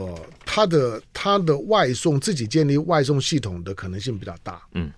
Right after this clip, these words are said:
Speaker 1: 它的包装啊等等食品的标准化比较单纯，它自己可以办得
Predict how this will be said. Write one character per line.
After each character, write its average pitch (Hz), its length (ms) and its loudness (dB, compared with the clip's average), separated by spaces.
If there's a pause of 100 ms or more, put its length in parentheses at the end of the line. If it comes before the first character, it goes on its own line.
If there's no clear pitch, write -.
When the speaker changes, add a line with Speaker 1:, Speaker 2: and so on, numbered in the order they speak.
(340)
Speaker 1:
它 175 340 4
的 143 140 2
包 165 360 2
装 160 340 -2
啊 135 160 -4
等 127 220 -2
等 127 100 0
食 131 220 -2
品 127 160 -2
的 113 80 -6
标 139 180 0
准 107 160 -6
化 117 180 -4
比 110 120 -10
较 107 100 -4 (100)
单 135 280 -2
纯， - 280 -14 (400)
它 170 140 -2
自 156 140 -2
己 98 100 -6
可 104 100 -8
以 104 60 -6
办 113 200 -4
得 98 100 -8